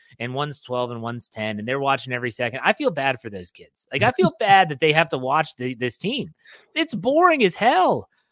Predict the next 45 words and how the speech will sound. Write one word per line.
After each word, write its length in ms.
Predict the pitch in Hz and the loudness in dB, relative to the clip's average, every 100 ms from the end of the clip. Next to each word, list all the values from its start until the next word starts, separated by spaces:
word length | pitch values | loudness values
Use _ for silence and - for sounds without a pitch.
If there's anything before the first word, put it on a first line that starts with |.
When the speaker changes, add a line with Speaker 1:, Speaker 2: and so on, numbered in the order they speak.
| _ | _
Speaker 1:
I, 180 | 233 294 | -2 2
I 60 | 247 | 0
grew 220 | 269 320 | 0 0
up 140 | 269 247 | 0 0
in 80 | 233 | -4
the 80 | |
nineties 560 | 202 220 302 277 170 156 | 0 0 0 -2 -4 -4
when 140 | 165 | -4
the 60 | 165 | -6
Steelers 420 | - 254 320 170 | -6 -8 -4 -4
weren't 140 | 175 175 | -4 -6
even 160 | 156 | -4
that 160 | 139 113 | -6 -6
great. 280 | 139 160 185 | 0 0 0
Yeah, 100 | 190 | -4
they 120 | 180 | -2
made 160 | 165 | -4
it 100 | 143 | -6
to 80 | 123 | -10
Super 260 | 120 135 117 | -10 -10 -8
Bowl 200 | 113 113 | -10 -8
thirty 320 | - 117 127 | -6 -4 -4
and 100 | 113 | -4
lost, 300 | 110 131 - | -6 -6 -6
but 120 | 127 - _ _ - | -10 -10 _ _ -6
at 60 | |
least 220 | 240 277 | -4 -4
we 60 | 247 | -4
had 100 | 165 | -4
Cordell 360 | - 185 143 127 | -2 -2 -2 -6
Stewart, 380 | - 240 165 | -4 -2 -2
who 120 | 135 139 | -2 -4
was 160 | 123 | -4
a 100 | 120 104 104 | -6 -10 -18
whole 320 | - 202 294 | -2 0 4
lot 160 | 185 | 2
of 100 | 127 | 2
fun 200 | - 143 120 | 0 -2 -2
to 80 | |
watch. 480 | 110 208 311 - - - | -6 -6 -6 -8 -14 -6
Like, 100 | 110 | 2
he 60 | |
Speaker 2:
Yeah. 100 | 107 | 4
Speaker 1:
was 120 | 110 | 6
entertaining. 720 | 214 143 127 196 359 349 151 | 4 -2 -6 -4 -4 -4 -6